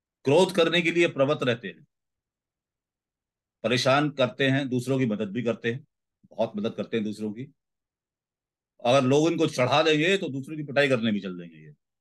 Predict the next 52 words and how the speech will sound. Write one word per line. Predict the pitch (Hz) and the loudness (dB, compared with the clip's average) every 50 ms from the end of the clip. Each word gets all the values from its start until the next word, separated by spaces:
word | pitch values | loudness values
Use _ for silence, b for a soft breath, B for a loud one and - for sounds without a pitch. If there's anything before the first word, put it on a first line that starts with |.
| _ _ _ _ _ - | _ _ _ _ _ -6
इनके | 123 117 117 | -4 -4 0
साथ | 127 135 127 | 0 0 2
ये | 127 131 | 2 0
प्रॉब्लम | 113 120 117 113 113 110 101 | 2 2 0 0 0 -2 -4
रहती | 92 87 87 - 82 | -4 -6 -10 -14 -20
है, | 80 | -16
"अरे | 82 101 117 127 | -8 -2 -2 0
भाई | 113 107 120 113 | 2 2 0 0
चल | 113 110 107 | -2 -4 -2
यार | 104 104 101 | -2 -4 -4
तू", | 95 107 110 110 _ _ _ _ _ _ _ _ _ _ - | -4 -8 -14 -16 _ _ _ _ _ _ _ _ _ _ -14
तो | 139 | -10
पिटाई | 127 131 - 143 147 | -6 0 2 2 4
करने | 131 135 117 120 113 | 4 2 2 0 -2
चल | 104 101 92 | -2 -4 -6
देंगे। | 85 82 78 73 73 _ _ _ | -8 -14 -20 -20 -20 _ _ _
तो | 107 | -8
ये | 104 101 139 151 156 | -4 0 0 0 0
थोड़ा | 147 - _ _ _ - 120 120 123 | -2 -8 _ _ _ -2 0 0 2
मेष | 113 120 120 - 120 | 2 0 -2 -4 -4
लगन | 113 113 110 | -6 -4 -4
वालों | 104 98 98 101 98 | -4 -4 -4 -6 -6
को | 92 117 | -8 -10
ध्यान | 101 90 92 92 90 | -10 -8 -10 -10 -10
में | 90 | -12
रखना | 87 - 87 90 90 | -14 -16 -20 -18 -18
होता | 87 87 95 110 | -18 -10 -8 -8
है, | 131 135 127 117 | -6 -6 -8 -10
इनके | 113 113 120 123 - 117 | -10 -12 -14 -10 -6 -4
बारे | 104 104 101 113 | -2 -2 -2 -2
में | 117 117 | -4 -4
श्लोक | 120 - 110 110 110 104 - - | -6 -6 -4 -4 -4 -4 -4 -2
है | 107 113 | -2 -2
ये | 107 92 | -2 -2
वाला, | 85 87 87 107 156 - _ _ _ _ _ _ _ _ - | -6 -8 -12 -12 -14 -14 _ _ _ _ _ _ _ _ -4
"क्रोधी | - 131 151 170 151 160 170 160 156 | 0 2 2 4 4 2 2 2 2
स्वजन | - 127 123 160 156 135 | 0 0 0 0 0 0
हंता | 113 123 127 123 117 131 135 135 | 0 0 0 0 0 2 0 0
च | 127 - | 0 -2
विक्रमी | 117 110 113 - - 110 107 120 165 196 | -6 -8 -8 -10 -8 -4 -4 -2 -2 -4
परवत्सल", | - - 127 127 120 110 107 - - 104 95 110 107 85 - _ _ _ _ _ _ _ _ _ - 117 | -6 -4 -4 -2 -2 -2 -4 -6 -10 -6 -4 -2 -4 -4 -6 _ _ _ _ _ _ _ _ _ -4 -2
यानी | 135 156 156 | 0 0 0
किसी | 156 143 123 - 160 | 0 -2 -2 0 0
और | 127 127 147 160 156 - | 2 4 4 2 2 2
के | 143 131 | 0 2
लिए | 117 117 123 156 175 143 | 2 2 2 2 2 0
विक्रमी | 120 - - 139 139 147 160 160 | -2 -4 -2 -2 -2 -2 -2 -4
भी | 147 139 127 | -2 -4 -4
हैं, | 117 101 90 85 | -4 -6 -8 -10
विक्रमी | 90 90 - 107 120 131 131 | -14 -18 -10 -4 0 0 2
मीन्स | 139 180 185 - - - - | 2 0 -2 -8 -10 -16 -18
के | - - 123 | -8 -4 -4